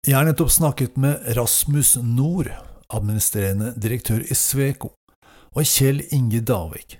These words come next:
divisjonsdirektør i Statens vegvesen. Som toppleder blir man målt på resultater, men suksessen ligger i å forstå hvordan man kan forsterke samspillet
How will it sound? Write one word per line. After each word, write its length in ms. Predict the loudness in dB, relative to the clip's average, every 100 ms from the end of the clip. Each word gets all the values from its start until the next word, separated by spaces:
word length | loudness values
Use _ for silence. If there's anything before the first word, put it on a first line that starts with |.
| _
divisjonsdirektør 1120 | -2 2 2 2 2 2 0 0 0 2 0 -2
i 140 | -2
Statens 600 | -2 -2 -6 -4 -4 -4 -4
vegvesen. 760 | -4 -2 0 -2 -2 0 -2 -6 _ _ _ _ _ _ _ _ _ _ _ _ _
Som 240 | 0 0 0
toppleder 580 | -2 -2 -6 -10 -12 -14 -18
blir 200 | -8 -4 0
man 140 | 0
målt 320 | 0 -2 -2 -2
på 180 | -2 -4
resultater, 760 | -2 0 0 -2 -8 -8 -16 -20 _ _ _ _ _
men 300 | -2 0 -2 -8 _ _ _ -4
suksessen 800 | -2 -2 -2 -2 -2 0 0 -2
ligger 380 | -4 -4 -2 -2
i 140 | 0 0
å 80 | 0
forstå 320 | -4 -2 -2 -2 -6 -10
hvordan 600 | -6 -2 -2 0 0 0 -4
man 220 | -6 -8 -6
kan 80 |
forsterke 560 | -6 -4 -2 -4 -4 -2
samspillet 680 | 0 0 0 -2 -2 -2